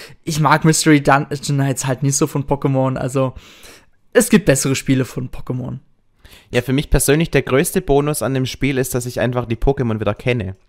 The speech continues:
Speaker 2: Also, <laughs>
Speaker 1: Also,
Speaker 2: ich,
Speaker 1: ja, klar.
Speaker 2: ich kenn halt mehr oder weniger nur die erste Generation so richtig, vielleicht noch Ausschnitte von der zweiten.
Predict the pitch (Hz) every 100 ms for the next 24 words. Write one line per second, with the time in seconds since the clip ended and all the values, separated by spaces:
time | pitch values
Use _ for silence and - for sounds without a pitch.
0 | _ - - - - 185 202 - - 151
1 | 139 151 - 151 147 - 139 135 170 175
2 | 147 139 139 131 139 147 139 135 127 90
3 | 143 - 135 127 117 107 - 135 170 143
4 | 113 120 131 127 113 117 120 131 113 139
5 | - 135 120 123 113 - 123 135 120 143